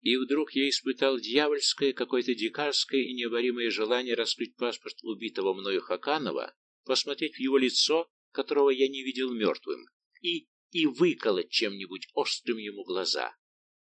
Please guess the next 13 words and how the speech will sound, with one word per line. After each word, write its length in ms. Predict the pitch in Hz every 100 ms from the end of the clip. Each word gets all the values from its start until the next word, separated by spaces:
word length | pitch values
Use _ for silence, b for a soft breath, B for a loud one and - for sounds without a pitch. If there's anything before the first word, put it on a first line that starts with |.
| _ _
Это 240 | 85 87 87
было 240 | 95 92
похоже 420 | 101 104 120 113
на 80 | 127
людоедство 840 | 131 143 170 202 - - 62 - - b b
или 160 | 117 117
какую-то 400 | 120 - 127 127
черную 500 | - 135 120 131 135
магию 480 | 147 151 123 110 104
в 60 |
стиле 280 | - 113 107
кровавых 520 | - 110 107 110 104
вуду. 460 | 123 117 - 64